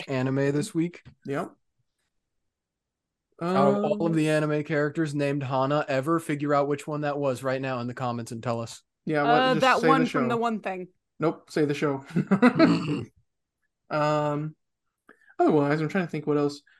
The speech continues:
Speaker 2: Oh, I guess it is about time
Speaker 1: It's
Speaker 2: we
Speaker 1: time.
Speaker 2: could talk about the elephant in the
Speaker 1: It's
Speaker 2: room.
Speaker 1: time. The greatest series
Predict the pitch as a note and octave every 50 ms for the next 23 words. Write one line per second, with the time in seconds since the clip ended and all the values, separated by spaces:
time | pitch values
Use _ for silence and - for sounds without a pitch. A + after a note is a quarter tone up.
0 | - - _ _ _ C#3+ C#3+ C3 C3 B2+ B2 B2 - _ _ _ _ _ _ _
1 | _ _ _ _ _ _ _ _ _ _ _ _ _ - C#3 C#3 D3 C#3+ C#3+ -
2 | - - A#2+ C#3 C#3 C#3+ C#3 C#3+ C#3+ C3+ C3 B2+ - _ - - C3+ C3+ C3+ C3+
3 | C3 C3 B2 B2+ - - C3 B2 B2+ C3+ C3 B2+ - B2 A2 B2 B2 B2 B2 B2
4 | B2+ B2 A#2+ A#2+ A#2 A#2 A#2+ B2+ B2 B2 A#2+ A#2 A2 A2 - - _ _ _ _
5 | _ _ _ _ _ _ _ _ _ _ _ _ _ _ _ _ _ _ _ C#3+
6 | C#3 B2 A#2 C#3 D3 D#3 D#3+ E3+ F3 F#3 F3+ F3+ - - - - - F#3 F#3 F3+
7 | E3 D3 C3+ A#2 A2+ A#2 B2+ - - -